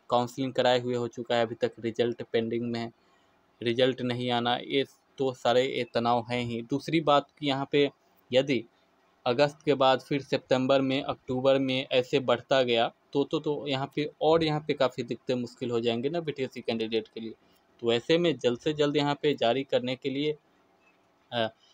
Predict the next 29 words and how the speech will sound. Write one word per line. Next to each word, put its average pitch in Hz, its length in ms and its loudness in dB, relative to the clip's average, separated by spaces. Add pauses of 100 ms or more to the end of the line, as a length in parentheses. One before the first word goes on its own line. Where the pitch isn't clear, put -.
(260)
कोर्ट 147 220 4
से 151 160 -4
जब 131 200 0
तक 143 180 2
stay 143 320 2
नहीं 147 240 0
हुआ, 123 260 -2
हटेगा 139 360 2
तब - 240 -4
तक 123 160 0
कोई 135 160 2
दूसरा 135 380 0
विकल्प 135 560 -2
भी 131 180 -2
नहीं 127 220 -2
है। 147 80 0
तो 131 200 2
ऐसे 143 220 2
में 165 200 -2 (420)
बीटीएससी 135 460 0
candidate 147 520 2
भी 151 180 -4
यहाँ 139 280 -2
पे 151 220 0
speed 135 380 -4
post 143 300 -4
कर 123 140 -2
सकते - 320 -4
हैं 160 200 -4